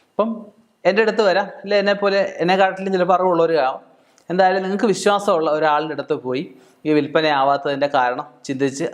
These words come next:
അത് പരിഹരിക്കേണ്ടതാണ്. ഞാൻ ഈ പറഞ്ഞ കാര്യങ്ങൾ സിമ്പിളായിട്ട് ചെയ്യാൻ പറ്റുന്ന കാര്യങ്ങളാണ്. ഇതുകൊണ്ട് ശരിയാവുന്നില്ലെങ്കിൽ എന്തോ വലിയ ഒരു ദുരിതം അത് വിൽപ്പനയാവാതിരിക്കാൻ കിടപ്പുണ്ടെന്ന് നമ്മൾ മനസ്സിലാക്കണം. മനസ്സിലാക്കാൻ കഴിവുള്ളവനാണ് മനുഷ്യൻ, അല്ലേ?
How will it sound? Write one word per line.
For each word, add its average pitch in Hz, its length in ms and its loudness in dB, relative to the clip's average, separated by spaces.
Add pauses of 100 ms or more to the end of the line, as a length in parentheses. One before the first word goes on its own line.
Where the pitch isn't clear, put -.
അത് 139 160 -4
പരിഹരിക്കേണ്ടതാണ്. 139 840 0 (420)
ഞാൻ 139 160 0
ഈ 147 120 0
പറഞ്ഞ 151 260 2
കാര്യങ്ങൾ 147 320 -2 (200)
സിമ്പിളായിട്ട് 180 580 0
ചെയ്യാൻ 165 200 0
പറ്റുന്ന 156 300 -2
കാര്യങ്ങളാണ്. 139 480 -2 (880)
ഇതുകൊണ്ട് 165 340 2
ശരിയാവുന്നില്ലെങ്കിൽ 165 800 0 (140)
എന്തോ 151 160 2 (260)
വലിയ 147 180 2 (100)
ഒരു 143 140 -4 (300)
ദുരിതം 143 320 0 (140)
അത് 139 140 -4
വിൽപ്പനയാവാതിരിക്കാൻ 135 880 0
കിടപ്പുണ്ടെന്ന് 139 540 -2
നമ്മൾ 135 160 -6 (100)
മനസ്സിലാക്കണം. 143 640 -2 (1200)
മനസ്സിലാക്കാൻ 190 540 2
കഴിവുള്ളവനാണ് 165 540 2
മനുഷ്യൻ, 123 280 -8
അല്ലേ? 147 140 0